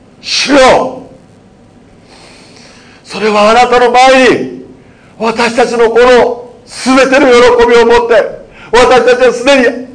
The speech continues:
あなたのものとされたという生き方を生かしてください。そうです。微塵もこの世に私たちは渡しません。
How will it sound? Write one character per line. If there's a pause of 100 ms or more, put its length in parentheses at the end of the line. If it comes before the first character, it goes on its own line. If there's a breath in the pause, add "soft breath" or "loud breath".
あ
な
た
の
も
の
と
さ
れ
た
と
い
う
生
き
方
を
生
か
し
て
く
だ
さ
い。 (1900)
そ
う
で
す。
微
塵
も
こ
の
世
に
私
た
ち
は
渡
し
ま
せ
ん。